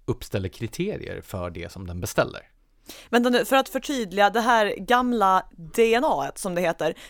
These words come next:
Speaker 2: var det någon sorts kriterier som har använts tidigare då, eller hur?
Speaker 1: Jag misstänker att på den här workshopen som jag antar har <laughs> varit, eh, då upprinnelse till detta,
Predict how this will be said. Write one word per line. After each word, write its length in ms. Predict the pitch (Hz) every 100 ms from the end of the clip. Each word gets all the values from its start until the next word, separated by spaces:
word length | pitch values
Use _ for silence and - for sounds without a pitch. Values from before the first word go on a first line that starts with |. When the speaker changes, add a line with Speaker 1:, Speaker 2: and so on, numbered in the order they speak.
| -
Speaker 2:
var 160 | 190
det 160 | 214 262
någon 120 | 294
sorts 180 | 294 -
kriterier 420 | 226 214 202 185
som 120 | 185
har 80 | 185
använts 480 | - 190 175 180 -
tidigare 640 | - 247 262 170 208 311
då, 200 | 240 69 -
eller 240 | 196 214
hur? 460 | 202 214 202 190 196 - - - - -
Speaker 1:
Jag 180 | - 151
misstänker 600 | 151 160 - 170 156 147
att 200 | 123 -
på 160 | - 123
den 160 | 113
här 80 | 110
workshopen 760 | 110 143 160 - - 95 101 92
som 180 | 98 92
jag 120 | 95
antar 500 | 110 92 - 120 104
har 220 | 135 110 - 135 359
<laughs> 260 | 277 202 370
varit, 460 | 123 123 113 -
eh, 300 | 135 - 123 107 98
då 240 | 101 98
upprinnelse 840 | 101 - - - 131 147 123 104 95
till 140 | 101
detta, 340 | 92 - 98